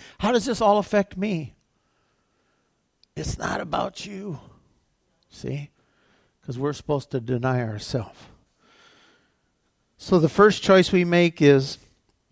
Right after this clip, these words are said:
which path we're gonna choose. What am I gonna, who am I gonna follow?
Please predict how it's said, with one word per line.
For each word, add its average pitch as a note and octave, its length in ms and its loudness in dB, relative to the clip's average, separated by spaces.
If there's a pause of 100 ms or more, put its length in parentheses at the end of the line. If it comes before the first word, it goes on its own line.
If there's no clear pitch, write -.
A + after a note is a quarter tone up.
(180)
which C3+ 220 0
path B2 320 2
we're A2 100 -8
gonna A2+ 200 -8
choose. G2+ 480 -14 (1400)
What D#3 120 2
am D#3+ 100 2
I E3 80 4
gonna, D3+ 180 -4
who C#3+ 160 -8
am F#3+ 80 0
I F#3+ 60 2
gonna D#3 180 -4
follow? - 460 -8